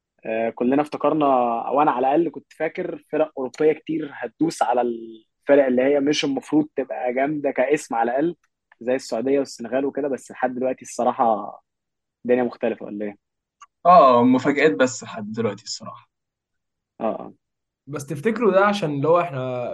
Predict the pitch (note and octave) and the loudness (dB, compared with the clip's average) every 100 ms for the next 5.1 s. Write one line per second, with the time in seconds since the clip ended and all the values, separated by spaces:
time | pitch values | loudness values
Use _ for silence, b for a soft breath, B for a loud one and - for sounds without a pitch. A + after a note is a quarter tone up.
0 | - A2 - E3 D#3+ D3 D#3 C3+ - D3 | -10 -10 -8 -8 -6 -6 -6 -8 -8 -4
1 | C3+ A#2+ A2 - C3+ C#3 C3+ A2+ B B | -2 -2 -6 -4 0 2 0 -2 B B
2 | B _ - A#2 D3+ C3+ D#3+ - - A3 | B _ -12 -4 0 2 4 2 -2 0
3 | C#4 E3+ E3+ - F3 F3 E3+ E3 D3 C3+ | 2 2 0 -2 4 6 8 6 4 0
4 | - E3 E3+ E3+ E3 - E3+ F#3 D#3+ C3+ | 0 0 2 -2 -4 -4 0 2 0 -2
5 | - | -8